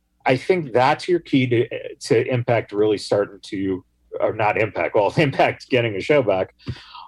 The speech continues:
Um, but, but to A E W, I think that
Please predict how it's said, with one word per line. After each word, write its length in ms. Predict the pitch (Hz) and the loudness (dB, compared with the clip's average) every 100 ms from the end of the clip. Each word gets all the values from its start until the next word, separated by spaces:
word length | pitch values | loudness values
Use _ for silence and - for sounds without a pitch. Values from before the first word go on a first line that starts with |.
| - | -2
Um, 440 | 127 120 110 101 98 - - | 2 2 2 -2 -10 -20 -10
but, 300 | 143 160 151 123 135 160 | 0 2 2 2 0 2
but 160 | 170 | 2
to 100 | 185 | 4
A 220 | 160 175 180 | 4 4 4
E 40 | |
W, 380 | 156 165 165 143 | 4 4 2 2
I 120 | 131 | 2
think 360 | 135 - 165 160 | 0 0 0 2
that 320 | 127 123 113 | 2 2 0